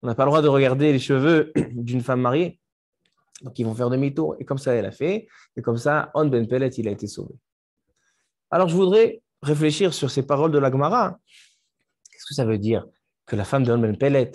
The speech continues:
elle lui a dit, « Que ce soit lui le Rav, tu seras le Talmid. Que ce soit lui le Rav, tu seras le Talmid. »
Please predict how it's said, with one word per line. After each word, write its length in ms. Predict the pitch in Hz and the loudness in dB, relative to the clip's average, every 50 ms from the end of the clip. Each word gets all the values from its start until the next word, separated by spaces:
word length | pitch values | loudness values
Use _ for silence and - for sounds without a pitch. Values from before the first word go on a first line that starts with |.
| - | -6
elle 120 | - 110 107 | -4 -4 -2
lui 100 | 107 104 | 0 0
a 80 | 107 | 0
dit, « 320 | 117 131 143 147 147 143 143 _ _ _ _ _ _ _ | 0 0 0 0 -2 -4 -8 _ _ _ _ _ _ _
Que 80 | - 165 | -4 -2
ce 100 | 151 147 | -2 -2
soit 180 | 139 - 160 151 | 0 2 2 2
lui 120 | 165 175 | 4 4
le 100 | 156 143 | 4 4
Rav, 400 | 131 135 160 175 170 156 151 151 - _ _ _ | 4 4 4 4 2 2 0 -6 -12 _ _ _
tu 120 | - 131 | -14 -10
seras 160 | - - 131 | -4 0 0
le 80 | 123 117 | 0 2
Talmid. 460 | - 113 107 107 104 98 92 90 - _ _ _ _ _ _ _ | 2 0 0 2 0 -2 -4 -6 -10 _ _ _ _ _ _ _
Que 80 | - | -4
ce 80 | 117 - | -4 -2
soit 160 | - 147 135 | 2 4 4
lui 120 | 160 185 180 | 6 6 6
le 100 | 165 143 | 6 4
Rav, 280 | 147 175 185 185 175 | 4 4 4 4 2
tu 120 | 180 - 135 | 0 -6 -6
seras 160 | - - 143 | -2 0 0
le 100 | 139 131 | 0 0
Talmid. » 400 | - 127 117 110 107 98 95 | 0 0 0 0 -2 -4 -6